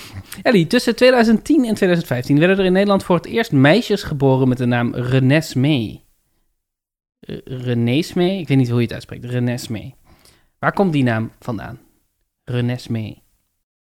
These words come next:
Het waren er niet zoveel. Het waren er volgens mij twee tot vijf per jaar. Die werden geboren met de naam Renesmee.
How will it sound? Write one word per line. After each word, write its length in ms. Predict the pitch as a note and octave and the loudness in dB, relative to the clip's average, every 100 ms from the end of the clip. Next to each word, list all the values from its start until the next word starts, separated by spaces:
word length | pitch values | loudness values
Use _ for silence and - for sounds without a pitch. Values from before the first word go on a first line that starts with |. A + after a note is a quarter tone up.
| _ _ _ | _ _ _
Het 100 | _ | _
waren 180 | C#3+ D#3 | 2 6
er 60 | D3+ | 6
niet 120 | D#3 | 6
zoveel. 240 | C3+ A#2 | 2 -4
Het 100 | G#2 | -6
waren 520 | B2 B2+ B2 B2 A#2+ A#2+ | -2 0 2 0 0 -2
er 240 | A#2+ A#2+ | -4 -6
volgens 300 | - B2 B2 | -8 -10 -6
mij 140 | A#2+ | -6
twee 280 | A2+ - B2 | -8 -6 -6
tot 160 | B2 A2+ | -6 -8
vijf 220 | A#2 G#2+ | -10 -10
per 100 | A#2 | -10
jaar. 280 | A2 B2 B2 _ _ | -10 -12 -18 _ _
Die 140 | - A#2 | -14 -12
werden 200 | - A#2 | -12 -14
geboren 320 | - - C3 | -14 -14 -14
met 100 | - | -14
de 60 | A2 | -14
naam 200 | A2+ B2 | -14 -12
Renesmee. 580 | A#2+ A#2+ - - C#3+ | -12 -12 -14 -16 -18